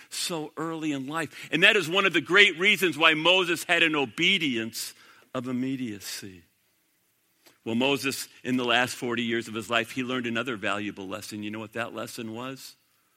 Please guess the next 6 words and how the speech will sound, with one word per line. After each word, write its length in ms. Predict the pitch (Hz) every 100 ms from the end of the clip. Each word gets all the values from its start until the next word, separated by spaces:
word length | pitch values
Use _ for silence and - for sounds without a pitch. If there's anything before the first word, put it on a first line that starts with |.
| _ _ _ _ _ -
God 260 | 113 117
can 160 | - 127
take 300 | - 135 127
something 720 | - 135 107 - 101 95 92 _ _ _ _ _ -
and 160 | 98
make, 360 | 95 98 -